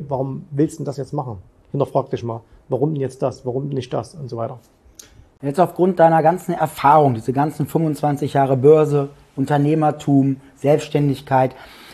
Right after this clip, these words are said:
Speaker 2: äh, wenn du heute Chance hättest, dem jungen Jens mit zwanzig einen Ratschlag zu geben, was würdest du anders machen? Was würdest du dem jungen Jens sagen wollen?
Speaker 1: Äh, fang an. Also, wichtigste, fang an. Überleg nicht so lange, fang an. Und,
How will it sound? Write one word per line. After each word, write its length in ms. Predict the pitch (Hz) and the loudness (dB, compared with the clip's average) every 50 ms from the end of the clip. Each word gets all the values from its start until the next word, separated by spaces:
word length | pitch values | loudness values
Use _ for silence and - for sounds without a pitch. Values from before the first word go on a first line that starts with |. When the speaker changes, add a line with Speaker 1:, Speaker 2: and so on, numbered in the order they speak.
| - _ - | -20 _ 0
Speaker 2:
äh, 200 | 139 135 139 135 | 4 4 4 4
wenn 120 | 156 175 | 4 4
du 100 | 180 147 | 6 6
heute 220 | 160 196 190 - 185 | 6 4 4 2 -4
Chance 380 | - - 196 208 196 - - | 0 2 2 2 2 0 0
hättest, 440 | 165 143 - 139 127 113 - - - - - - | -2 0 0 0 -2 -2 -4 -14 -20 -10 2 2
dem 100 | 165 160 | 4 4
jungen 400 | 147 151 185 220 226 220 202 165 | 6 6 6 6 8 6 6 6
Jens 460 | 151 151 143 139 131 123 - - - - _ _ _ _ _ _ _ _ _ - | 6 4 4 4 2 0 -4 -12 -18 -20 _ _ _ _ _ _ _ _ _ -10
mit 100 | 131 - | -10 -10
zwanzig 500 | - - 180 170 190 180 - 185 - - | -6 -4 0 0 0 0 -2 -6 -6 -4
einen 140 | 156 151 143 | -4 -2 0
Ratschlag 540 | 123 135 147 147 - - 147 139 - - | 4 4 4 4 4 0 -2 -2 -2 -4
zu 100 | - 131 | -10 -10
geben, 240 | 117 107 110 113 117 | -8 -8 -8 -6 -6
was 160 | 131 131 - | -6 -6 -2
würdest 300 | - 165 160 156 - - | -2 -2 -2 -2 -4 -10
du 40 | 151 | -6
anders 360 | - 160 190 208 185 - - | -4 -2 0 0 -2 -2 -4
machen? 260 | - 143 - 170 170 - - - - - - | -10 -8 -6 -6 -8 -10 -12 -20 -20 -12 0
Was 220 | - 156 156 - - | 0 0 0 2 2
würdest 300 | 165 160 160 151 - 160 | 2 2 2 2 -2 -2
du 20 | |
dem 140 | 147 143 131 | 0 0 0
jungen 220 | 131 156 165 160 | 0 0 0 2
Jens 320 | 151 143 143 143 139 - - | 0 0 0 -2 -4 -6 -6
sagen 320 | 131 127 123 120 117 104 | -8 -6 -6 -8 -8 -10
wollen? 200 | 101 101 98 98 _ _ _ - _ _ _ _ _ - | -10 -14 -16 -18 _ _ _ -20 _ _ _ _ _ -6
Speaker 1:
Äh, 200 | 151 143 135 - | -2 -2 -2 -2
fang 220 | - 143 147 151 | -2 -6 -6 -4
an. 260 | 147 135 143 131 110 - _ _ _ _ _ _ _ _ _ _ _ _ - 139 139 - | -4 -6 -6 -6 -8 -12 _ _ _ _ _ _ _ _ _ _ _ _ -12 -12 -10 -4
Also, 300 | 156 143 123 135 143 143 - - - _ _ _ - | -4 0 0 0 0 0 -4 -10 -20 _ _ _ -6
wichtigste, 600 | 143 139 170 165 170 185 175 180 - 160 160 151 | 2 2 2 4 4 0 0 2 0 0 0 0
fang 260 | - - 151 160 165 | 0 -2 -4 -2 -2
an. 280 | 160 156 175 208 214 - - _ _ _ _ _ | -2 -2 -2 -2 -4 -8 -16 _ _ _ _ _
Überleg 360 | 196 170 151 156 160 165 165 | -8 -4 0 2 2 2 2
nicht 160 | 175 170 170 | -2 -4 -2
so 80 | - 175 | 0 2
lange, 240 | 175 170 175 180 175 | 2 2 2 0 -4
fang 220 | 180 - 156 160 | -2 -4 -4 -2
an. 340 | 160 156 160 185 202 196 - _ _ _ _ _ _ _ _ _ _ | -2 -2 -2 -2 -4 -6 -10 _ _ _ _ _ _ _ _ _ _
Und, 440 | - 175 180 190 202 202 190 - - | 4 6 6 6 4 0 -4 -8 -16